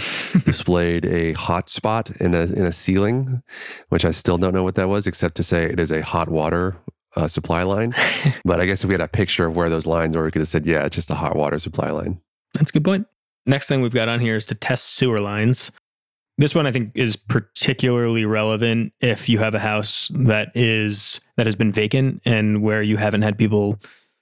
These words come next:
Speaker 1: living there for some time, to where you can at least have some reasonable expectation that things are running properly. We actually had to do this for one project as a city requirement to get through,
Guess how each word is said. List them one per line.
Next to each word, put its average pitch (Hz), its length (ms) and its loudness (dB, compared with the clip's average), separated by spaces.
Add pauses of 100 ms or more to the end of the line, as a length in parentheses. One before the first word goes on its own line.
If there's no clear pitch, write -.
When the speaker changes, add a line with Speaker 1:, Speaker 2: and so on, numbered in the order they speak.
(120)
Speaker 1:
living 113 280 4
there 117 160 2
for 120 120 0
some 123 220 0
time, 123 600 0
to - 120 2
where 107 200 2
you 104 140 0
can 101 480 0 (360)
at 117 100 2
least 110 180 0
have 104 140 -2
some 104 440 0
reasonable 101 760 2 (500)
expectation 110 800 0
that 104 240 0
things 110 460 0
are 98 200 0
running 101 380 0
properly. 139 580 0 (640)
We 123 140 4
actually 110 300 0
had 107 280 -2
to 110 60 0
do 107 180 2
this 104 520 -2 (440)
for 104 760 0
one 127 240 0
project 104 600 -2 (640)
as 120 160 0
a 95 240 -2
city 123 300 0
requirement 104 580 -2
to 113 80 0
get 104 220 -2
through, 101 600 0